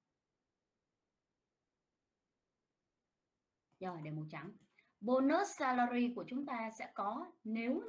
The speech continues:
nhân viên là manager thì anh ta, cô ta sẽ được trả thêm một phần lương.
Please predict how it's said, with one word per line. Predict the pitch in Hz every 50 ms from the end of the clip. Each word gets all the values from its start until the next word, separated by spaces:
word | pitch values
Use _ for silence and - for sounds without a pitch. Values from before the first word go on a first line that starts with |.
| 403
nhân | 359 320 269 269 269 254
viên | 233 254 262 262 254 254 247 240 233 - - -
là | 170 175 180 180 180 175 175 170 170 170 165 165
manager | 165 175 185 190 185 185 180 - 185 165 160 156 - _ _ _ _ _ _ _ _ _ _ _ _ _ _ _ _ _ _ -
thì | - 220 214 208
anh | 214 - 254 262 262 254
ta, | 240 247 254 247 247 247
cô | 247 254 247 247 247
ta | 240 233 233 226 226 233 -
sẽ | 269
được | 254 247 240 - -
trả | - 196 170 151 147 143 - - -
thêm | 240 233 233 233 226
một | 208 170 156 - -
phần | - 185 185 175 160 165
lương. | 175 196 208 196 196